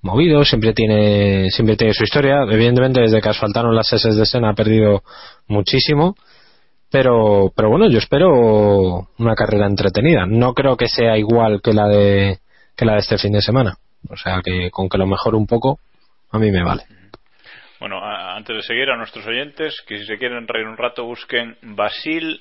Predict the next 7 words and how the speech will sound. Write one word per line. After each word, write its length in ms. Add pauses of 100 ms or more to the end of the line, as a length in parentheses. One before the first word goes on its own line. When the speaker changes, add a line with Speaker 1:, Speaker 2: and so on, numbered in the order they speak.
(160)
Speaker 2:
Disney 640
en 200
Google 460 (240)
Imágenes. 460
Speaker 1:
<laughs> 400
Speaker 2:
Nada 180
más. 100